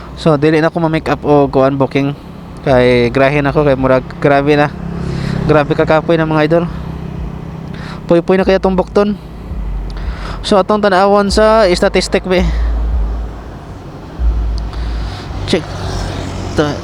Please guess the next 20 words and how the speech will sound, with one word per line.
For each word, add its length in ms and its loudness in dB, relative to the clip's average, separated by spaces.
tempa, 240 0
ha. 240 4
Dara. 320 0
So, 160 4
atong 240 2
tan-awon 400 4
sa, 80 6
ah, 480 6
statistic, 640 2
mga 320 4
idol, 240 4
kung 160 0
pila 320 2
to 160 4
ang 240 4
kita 320 2
karon. 320 4
Arta 260 2
sa 160 2
mino, 800 4